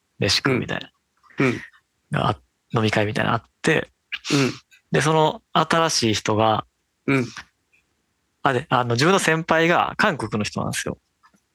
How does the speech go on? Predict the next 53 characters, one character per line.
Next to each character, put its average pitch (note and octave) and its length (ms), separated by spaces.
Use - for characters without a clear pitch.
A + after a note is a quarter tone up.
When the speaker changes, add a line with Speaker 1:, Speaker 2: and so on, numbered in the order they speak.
Speaker 2:
あ、 C#3+ 240
東 D#3 180
京 D3+ 140
に D3 100
い D3 60
る D3+ 100
人？ B2 320
Speaker 1:
は A#2+ 140
い。 A#2 60
東 A2+ 160
京 A2 60
に - 20
い G#2+ 40
る - 0
Speaker 2:
は C#3 80
い - 40
は B2 60
い。 - 20
Speaker 1:
韓 - 0
国 - 160
の - 60
人 - 160
で、 A#2 260
Speaker 2:
う C#3+ 60
ん。 - 200
Speaker 1:
で、 C3+ 200
な B2 120
ん - 20
か、 - 260
あ A#2+ 160
の、 A2+ 500
そ - 140
の - 80
新 F#3 220
し - 100
く F3+ 80
入 A#2 140
っ - 40
た - 80
人 C3 200
が、 A2+ 280
Speaker 2:
う - 60
ん。 C3 180
Speaker 1:
<clears throat> - 640
も E3+ 80
う - 40
東 F3 180
京 E3+ 160
か E3 80
ら D3+ 80
来 - 80
て C#3 100
て、 - 340